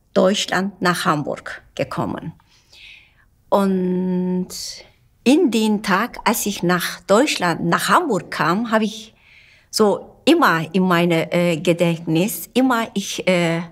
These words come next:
vergesse nicht, wo sind die Leute, obwohl war nicht ganz spät, das war achtzehn Uhr oder neunzehn Uhr,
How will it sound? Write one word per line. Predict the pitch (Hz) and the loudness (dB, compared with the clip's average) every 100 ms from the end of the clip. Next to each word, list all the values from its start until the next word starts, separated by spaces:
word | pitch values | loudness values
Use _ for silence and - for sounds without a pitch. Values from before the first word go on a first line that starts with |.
| - | -6
vergesse | - 185 226 240 247 | 2 2 2 0 0
nicht, | 240 302 - - - - - _ _ - | 0 -2 -6 -20 -20 -20 -20 _ _ 2
wo | 220 311 | 4 4
sind | 254 294 381 - | 4 2 2 0
die | 294 | 2
Leute, | 285 220 214 220 220 160 | 4 4 4 2 0 0
obwohl | - 170 226 349 | 0 4 4 4
war | 277 262 | 4 2
nicht | 240 240 | 0 0
ganz | 202 190 - | 0 0 -2
spät, | - 208 175 165 | -2 0 0 0
das | 170 - 202 | -2 -2 0
war | 202 185 165 170 - - - _ - | 2 2 0 -4 -14 -20 -20 _ 0
achtzehn | 233 - - 190 180 | 2 0 0 0 2
Uhr | 220 240 285 294 - | 2 2 2 0 0
oder | 170 170 | 0 2
neunzehn | 180 202 294 302 330 311 302 | 2 4 2 2 0 2 2
Uhr, | 311 311 | 2 0